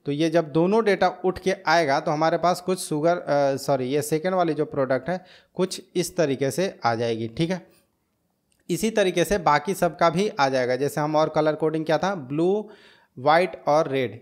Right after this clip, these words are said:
ये वाली चीज़ों को ही हम डिपिक्ट कर रहे हैं यहाँ पे कि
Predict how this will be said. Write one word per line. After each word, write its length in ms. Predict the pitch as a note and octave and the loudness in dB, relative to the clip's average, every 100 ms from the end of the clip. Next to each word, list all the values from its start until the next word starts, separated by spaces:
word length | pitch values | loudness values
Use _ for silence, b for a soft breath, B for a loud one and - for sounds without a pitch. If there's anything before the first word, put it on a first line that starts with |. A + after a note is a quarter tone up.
| - | -2
ये 120 | D#3 | 2
वाली 240 | F#3 F3+ | 2 2
चीज़ों 280 | F3+ F3 F#3 | 0 0 0
को 140 | F3+ F#3 | 0 0
ही 180 | F#3+ G3 | 0 0
हम 240 | D#3+ E3 | 0 0
डिपिक्ट 400 | D3+ E3 G3 F#3+ - | 0 2 2 0 2
कर 120 | E3 | 4
रहे 100 | D#3+ | 4
हैं 40 | |
यहाँ 180 | D#3 D#3+ | 0 0
पे 120 | F#3+ | -2
कि 120 | F#3+ | -4